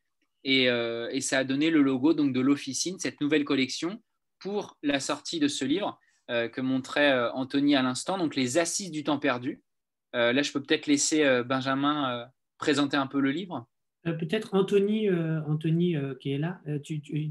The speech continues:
Speaker 2: je pense que tu as une demande de, de l'autre Anthony, le nôtre, pour rejoindre la conversation. Est-ce que tu le vois ?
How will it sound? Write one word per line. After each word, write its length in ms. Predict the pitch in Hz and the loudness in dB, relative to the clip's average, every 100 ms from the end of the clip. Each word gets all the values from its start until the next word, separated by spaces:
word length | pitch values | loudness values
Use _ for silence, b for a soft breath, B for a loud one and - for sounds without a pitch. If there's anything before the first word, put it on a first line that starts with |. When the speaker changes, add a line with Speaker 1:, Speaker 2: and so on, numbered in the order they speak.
| 143 | -8
Speaker 2:
je 160 | 143 - | -12 -6
pense 180 | 202 - | -4 -2
que 80 | |
tu 200 | 180 - | -2 0
as 60 | 160 | 2
une 160 | 160 160 | 4 4
demande 340 | 180 190 196 | 4 4 2
de, 360 | 175 160 151 147 | 2 2 2 0
de 140 | 147 | 2
l'autre 320 | 160 208 - | 4 2 2
Anthony, 360 | 180 180 180 196 | 0 2 2 2
le 140 | 165 | 2
nôtre, 400 | 170 190 185 _ | 4 2 -2 _
pour 160 | - 143 | -8 -4
rejoindre 360 | 147 147 160 160 | -2 0 0 0
la 60 | |
conversation. 600 | 156 156 - 151 160 170 - _ | -2 -4 -4 -6 -4 -6 -10 _
Est-ce 160 | 147 - | -14 -8
que 100 | 156 | -8
tu 140 | 160 | -4
le 60 | 147 | -4
vois ? 340 | 147 156 160 | -2 -4 -6